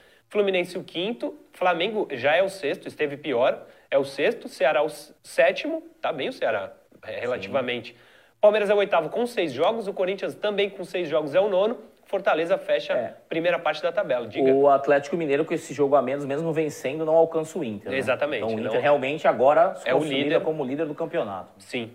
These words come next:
Speaker 1: Pode passar pra segunda, que quem abre é o Santos, com oito pontos em sete jogos. É preocupante essa situação.
Speaker 2: É, e o interessante é que o último dado à direita é o aproveitamento, né?
Speaker 1: Sim.
Speaker 2: Então você vê, abaixo do Santos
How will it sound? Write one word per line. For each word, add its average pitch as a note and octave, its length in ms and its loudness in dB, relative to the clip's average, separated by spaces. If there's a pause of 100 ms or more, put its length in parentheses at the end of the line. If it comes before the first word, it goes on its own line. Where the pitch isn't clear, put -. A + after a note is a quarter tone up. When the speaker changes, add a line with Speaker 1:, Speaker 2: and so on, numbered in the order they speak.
Speaker 1:
Pode F#3+ 200 4
passar E3 260 0
pra F3 140 -2
segunda, B3+ 480 0
que B3+ 180 -4
quem A3 240 0
abre G#3 240 2
é - 40 6
o - 40 2
Santos, - 680 0
com D#3+ 160 -2
oito G#3 280 0
pontos F3+ 300 -2
em A#3+ 80 -2
sete G#3+ 340 -2
jogos. C3 460 2
É B2 80 0
preocupante D3+ 880 -4
essa G#3+ 200 -4
situação. C4+ 420 -2 (400)
Speaker 2:
É, C3+ 220 4
e C#3 40 2
o D3+ 60 2
interessante G3 540 0
é - 20 -12
que - 60 -4
o G3+ 40 2
último A#3 320 0
dado D#3+ 280 6
à - 20 0
direita C3+ 720 0 (520)
é D3+ 120 6
o F3+ 60 10
aproveitamento, F#3+ 840 4
né? A#2 100 -4
Speaker 1:
Sim. A#2+ 260 -6
Speaker 2:
Então B2 160 4
você F#3 240 2
vê, B2+ 400 0 (260)
abaixo E3+ 460 6
do E3 100 2
Santos F#3+ 680 0